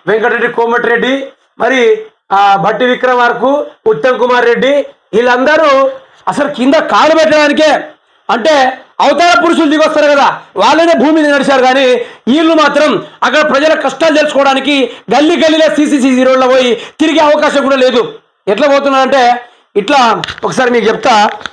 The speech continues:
మంచిగుంటుంది వివరము. హెలికాప్టర్ దిగిళ్ళు, కార్లు వేసుకొచ్చిళ్ళు, మళ్ళీ ప్రజల దగ్గర పోయిరా అంటే ఆడ పోలే. ఏడ పోయిలో తెలుసా? ఏడనో ఆ గుండెరు అక్కడ వర్షం పోతుంది కదా, ఆడికి పోయి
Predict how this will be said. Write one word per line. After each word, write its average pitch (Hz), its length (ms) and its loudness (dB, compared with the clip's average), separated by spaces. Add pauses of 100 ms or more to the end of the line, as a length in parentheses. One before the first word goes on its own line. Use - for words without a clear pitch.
మంచిగుంటుంది 214 460 0
వివరము. 202 400 0 (680)
హెలికాప్టర్ 269 420 0
దిగిళ్ళు, 262 480 0 (420)
కార్లు 277 260 0
వేసుకొచ్చిళ్ళు, 285 480 0 (480)
మళ్ళీ 240 160 -2
ప్రజల 214 180 -2
దగ్గర 277 280 0
పోయిరా 277 200 2
అంటే 254 460 0 (180)
ఆడ 247 240 2
పోలే. 269 340 0 (360)
ఏడ 294 140 2
పోయిలో 285 200 2
తెలుసా? 262 440 0 (340)
ఏడనో 277 260 2 (580)
ఆ 233 60 2
గుండెరు 269 380 2
అక్కడ 269 380 2
వర్షం 254 360 0
పోతుంది 269 360 0
కదా, 185 200 0 (200)
ఆడికి 240 260 0
పోయి 247 320 0